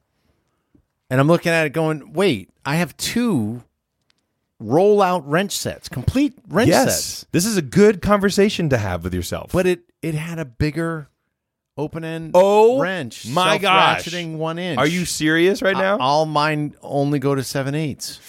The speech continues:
Speaker 1: and eighteen millimeters.
Speaker 2: Hmm.
Speaker 1: So, yeah.
Speaker 2: All right, look.
Speaker 1: It was looking good.
Speaker 2: I
Speaker 1: It was looking good.
Speaker 2: I can't say anything. <laughs> I can't. Because I have two guitars.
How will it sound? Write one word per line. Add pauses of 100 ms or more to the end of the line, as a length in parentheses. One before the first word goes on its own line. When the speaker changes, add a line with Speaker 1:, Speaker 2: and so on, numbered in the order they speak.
(160)
Speaker 1:
and
eighteen
millimeters.
Speaker 2:
Hmm. (260)
Speaker 1:
So,
yeah. (300)
Speaker 2:
All
right, (140)
look.
Speaker 1:
It
was
looking
good. (220)
Speaker 2:
I (100)
Speaker 1:
It
was
looking
good. (460)
Speaker 2:
I
can't
say
anything. (800)
<laughs>
I
can't. (320)
Because (1040)
I
have
two
guitars.